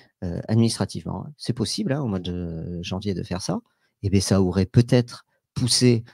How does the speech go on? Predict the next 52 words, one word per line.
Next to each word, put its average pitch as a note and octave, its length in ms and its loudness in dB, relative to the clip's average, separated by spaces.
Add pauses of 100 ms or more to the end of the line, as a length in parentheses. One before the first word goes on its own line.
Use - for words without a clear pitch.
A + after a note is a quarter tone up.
(140)
l'actionnaire G#2 480 2
actuel G2+ 540 0
et G2 240 -2
peut-être - 360 -4
des G2+ 80 0
repreneurs F#2 600 -2
à F2+ 340 -2
s'intéresser F#2+ 540 -2
plus A2 160 -2
fortement A#2+ 480 0
au A#2+ 40 0
projet F#2+ 320 -2
bordelais G2 500 0
et A#2+ 80 2
à F3+ 60 0
trouver F#3 220 -4
une D#3+ 80 -6
solution - 400 -4
pour - 260 -6
permettre G2+ 540 2 (460)
aux C3 80 8
Girondins F#2 400 2
de E2+ 40 -4
Bordeaux G#2 360 0
de B2 80 -2
continuer F2+ 480 -2
à E2 80 0
vivre D#3+ 320 -4 (380)
et, B2 260 6
euh, F2+ 480 0
à - 120 -2
vivre, A#2 280 4
hein, G2 180 2
puisque - 220 -8
là, F#2+ 140 4
on G2+ 40 6
n'est F#2 80 4
même G2+ 160 2
plus A2+ 120 -6
sur G2 140 -4
du G2+ 100 -4
développement, G#2 480 4
on F2+ 80 2
est F2 60 -2
sur - 160 -6
de E2+ 60 -8
la F2 80 -4
survie, A#2 420 -2 (400)
euh, - 40 -2
à E2 300 0
vivre, D3 380 4
euh, F2 260 0